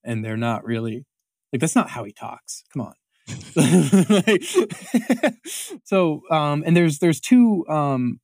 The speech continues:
main strains of thought, and I think I've probably given away which one I fall into. But the first one is, you know, the modern world imposes no constraints upon us. There's no kind of social norms to tell us, you know, how to behave. Everything goes. Uh, we're in a really permissive,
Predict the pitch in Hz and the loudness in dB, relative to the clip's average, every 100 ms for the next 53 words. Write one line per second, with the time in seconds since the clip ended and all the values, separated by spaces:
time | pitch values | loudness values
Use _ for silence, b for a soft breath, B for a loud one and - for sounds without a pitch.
0 | _ 156 147 147 135 - 143 123 120 - | _ 2 4 4 2 -2 0 0 -2 -2
1 | 127 101 - 120 117 123 143 131 123 190 | 0 0 -4 -4 -2 0 0 0 0 0
2 | 147 139 135 127 120 117 131 117 107 110 | 0 2 2 2 2 0 -2 -2 -2 -4
3 | 107 - - 107 - - 247 240 160 135 | -4 -8 -12 -10 -8 0 0 0 -2 -2
4 | 131 120 120 - - 156 131 107 127 143 | -2 -2 -4 -10 -2 2 2 -2 -2 0
5 | 156 180 160 139 139 131 120 135 123 120 | 0 0 0 0 0 0 -2 -2 -2 -2
6 | 113 113 117 113 - 110 107 - 110 107 | -2 -4 -4 -10 -6 -6 -6 -12 -14 -12
7 | 101 107 - - - 143 147 127 160 160 | -12 -12 -14 -16 -8 -2 0 0 0 0
8 | 139 139 131 120 - 143 123 135 123 117 | -2 -4 -4 -4 -2 -2 -2 -2 0 -2
9 | 113 - 113 110 113 107 - 127 107 117 | -4 -8 -8 -6 -4 -6 -6 -6 -6 -6
10 | 120 120 113 120 113 - 156 175 147 120 | -4 -4 -4 -4 -2 0 0 2 0 -2
11 | 107 110 110 - 120 113 110 123 120 127 | -2 -4 -10 -10 -6 -6 -6 -4 -4 -2
12 | 160 151 143 135 120 123 107 | 0 0 -2 -4 -2 -4 -6